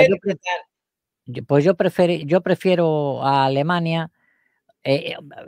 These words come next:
Speaker 2: yo quiero jugar contra los mejores,
Speaker 1: Yo también,
Speaker 2: porque
Speaker 1: yo también sí, yo también sí, yo también sí.
Speaker 2: yo no quiero jugar contra los que, contra las sorpresas, no, no, yo quiero ganar las,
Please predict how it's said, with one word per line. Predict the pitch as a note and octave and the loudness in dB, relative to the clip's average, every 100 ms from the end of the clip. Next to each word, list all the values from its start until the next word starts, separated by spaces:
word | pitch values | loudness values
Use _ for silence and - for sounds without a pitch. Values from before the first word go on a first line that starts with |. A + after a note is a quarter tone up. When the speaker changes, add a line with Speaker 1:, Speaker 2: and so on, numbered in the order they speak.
| - D3 - | -14 -14 -6
Speaker 2:
yo | F3+ G#3+ | 0 2
quiero | A#3+ A3+ | 4 2
jugar | - G#3+ A3 | 2 0 0
contra | G3 F3 E3 | -2 -4 -4
los | D3+ C3 | -4 -4
mejores, | A#2+ A#2 G2+ E2+ - E2 - - | -6 -4 -8 -8 -16 -20 -20 -10
Speaker 1:
Yo | |
también, | - | -2
Speaker 2:
porque | C#3 - D3 D3 C#3+ | -2 0 -2 0 0
Speaker 1:
yo | C#3+ | 0
también | C#3 C#3 C3 F#3 F3+ F3 | 0 -2 -2 -4 -6 -10
sí, | E3+ D#3 | -12 -8
yo | E3 | -4
también | F3 E3+ C#3+ | -2 -4 -10
sí, | D3+ | -12
yo | D3 | -10
también | D#3 D#3 D3 | -8 -8 -10
sí. | D#3+ C#3 B2 | -14 -16 -6
Speaker 2:
yo | F#3 | -4
no | G#3+ F3 | -2 -2
quiero | G3 F3+ E3+ D#3+ D3+ D3 C#3 | 0 2 2 2 0 -2 -4
jugar | - D#3+ D#3 | -2 0 0
contra | D#3+ D3 D3 | -2 -6 -6
los | D3 C#3+ C3 - | -4 -6 -8 -8
que, | C#3 C3+ C3 - | -2 -2 -2 -4
contra | C#3+ C#3 | -4 -2
las | C3+ - | -2 -2
sorpresas, | A#2 G#2 A#2 G#2 A2+ | -8 -4 -4 -4 -6
no, | C3 A#2 | -4 -4
no, | A2+ A2 | -2 -4
yo | B2 F3 | -4 -6
quiero | G3+ F3 D#3+ D3 C#3 | -4 -2 -2 -2 -4
ganar | C3+ D3+ E3+ D#3+ | -6 -4 -4 -4
las, | D#3 C#3+ B2+ | -4 -4 -6